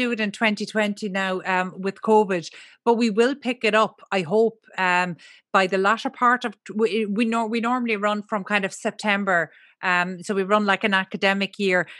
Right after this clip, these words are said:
So we, we aren't running one at the moment, but I'm hoping by September twenty twenty-one we'll be able to go again.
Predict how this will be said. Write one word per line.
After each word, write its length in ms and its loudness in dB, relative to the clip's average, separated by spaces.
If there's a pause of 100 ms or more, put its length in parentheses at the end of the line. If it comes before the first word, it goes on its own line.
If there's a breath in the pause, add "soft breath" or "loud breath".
(160 loud breath)
So 400 0
we, 520 0
we 320 -2
aren't 280 4
running 260 0
one 160 0
at 80 -10
the 140 -4 (240)
moment, 480 0
but 100 4
I'm 120 0
hoping 440 -2
by 120 -2
September 520 -2
twenty 340 -8
twenty-one 460 -4
we'll 120 -4
be 160 0
able 140 -4
to 100 -12
go 180 -2
again. 260 0